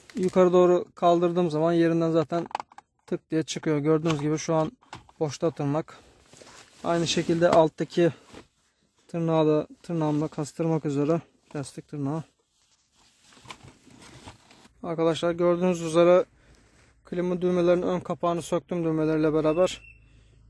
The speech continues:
Şurada rezistans düğmesiyle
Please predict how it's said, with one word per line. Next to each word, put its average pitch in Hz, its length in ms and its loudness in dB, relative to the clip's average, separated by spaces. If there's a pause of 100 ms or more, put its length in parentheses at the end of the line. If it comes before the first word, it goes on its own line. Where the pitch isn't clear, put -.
(220)
Şurada 180 840 0 (280)
rezistans 175 760 -2
düğmesiyle 185 720 2